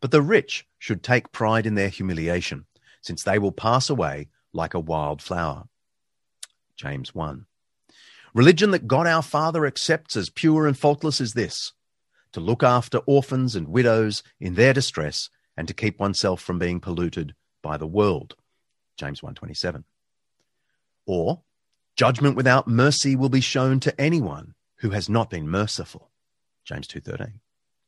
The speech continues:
Or, "Humble yourselves before the Lord and he will lift you up." James four ten.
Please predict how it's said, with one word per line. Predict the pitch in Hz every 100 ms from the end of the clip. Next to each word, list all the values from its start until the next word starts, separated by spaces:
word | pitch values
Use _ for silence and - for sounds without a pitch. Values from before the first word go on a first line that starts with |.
| _ _ _ _ _
Or, | - 71 104 - _ _ _ _
"Humble | - 143 143
yourselves | 139 131 - 135 131 131 -
before | 127 - 131 127
the | 127
Lord | 127 127 117
and | 90
he | - 135 131
will | 123 127 110
lift | 104 110 - 113
you | 107
up." | 107 98 _ _ _ _ _ _ _ _ -
James | 80 78 -
four | 80
ten. | 78 - 78